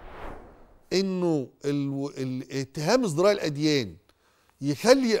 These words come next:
أفكار التنوير وأفكار تجديد الخطاب الديني تتراجع، يعني كانت تراجعت يا جماعة، ما اتقتلوا، استشهدوا، والأفكار استمرت، اتذبحوا،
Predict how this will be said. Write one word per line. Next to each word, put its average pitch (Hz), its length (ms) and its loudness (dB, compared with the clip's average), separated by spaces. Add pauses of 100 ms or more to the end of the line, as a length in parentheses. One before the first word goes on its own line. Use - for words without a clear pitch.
أفكار 214 300 2
التنوير 170 760 0
وأفكار 131 800 4 (320)
تجديد 143 320 0
الخطاب 160 400 0
الديني 139 540 -4 (300)
تتراجع، 170 760 8 (420)
يعني 139 600 -6 (1120)
كانت 165 160 -2
تراجعت 226 320 10
يا 170 40 -4
جماعة، 233 180 6
ما 226 60 6
اتقتلوا، 220 540 4 (240)
استشهدوا، 226 640 2 (580)
والأفكار 160 500 0
استمرت، 185 520 -4 (1300)
اتذبحوا، 156 580 10